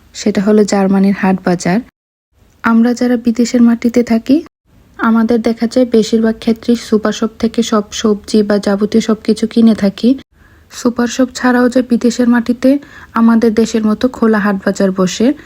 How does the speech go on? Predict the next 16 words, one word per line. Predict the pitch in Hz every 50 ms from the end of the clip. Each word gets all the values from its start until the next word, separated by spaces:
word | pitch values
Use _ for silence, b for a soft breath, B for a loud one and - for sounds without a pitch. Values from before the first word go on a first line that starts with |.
| B B B B
সেটাই | - - 220 208 214 208
আজকে | 202 202 196 - - 214
আপনাদের | 196 - 202 196 185 196 196 -
সাথে | 202 196 - 196
শেয়ার | - - 208 202 185 180
করব। | - - 185 175 175 - 196 247 294 B B B B B B B B B
আর | - 202 196 -
দেখতে | - 208 202 - - 220
থাকুন | - 214 208 202 - 254 294 339 - - _ _
কি | - - 226
কি | 226 - 233 226 -
পাওয়া | 208 196 196 208 214
যায় | 214 - 247 330 349 - - -
এখানকার | 208 - - 208 208 202 - 226 220
খোলা | - - 220 208 202
হাট | 190 185 190